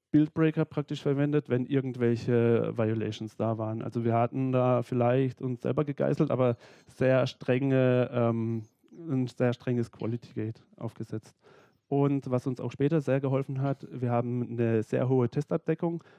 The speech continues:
also nicht irgendwie Unit-Testabdeckung oder sonst was, sondern alle Features, die wir haben, haben einen Akzeptanztest,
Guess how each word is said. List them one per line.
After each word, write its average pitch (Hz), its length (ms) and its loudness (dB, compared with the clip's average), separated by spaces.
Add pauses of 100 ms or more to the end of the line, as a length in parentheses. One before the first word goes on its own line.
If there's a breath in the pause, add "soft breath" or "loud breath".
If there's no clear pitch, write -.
also 120 200 -2
nicht 120 200 -2
irgendwie 113 400 0
Unit-Testabdeckung 135 920 -4
oder 131 180 -4
sonst 127 240 -10
was, 143 120 -6
sondern 120 420 -2
alle 147 220 2
Features, 156 400 -6
die 127 140 -8
wir 113 160 -2
haben, 120 300 -2
haben 117 160 -2
einen 107 180 -4
Akzeptanztest, - 840 -14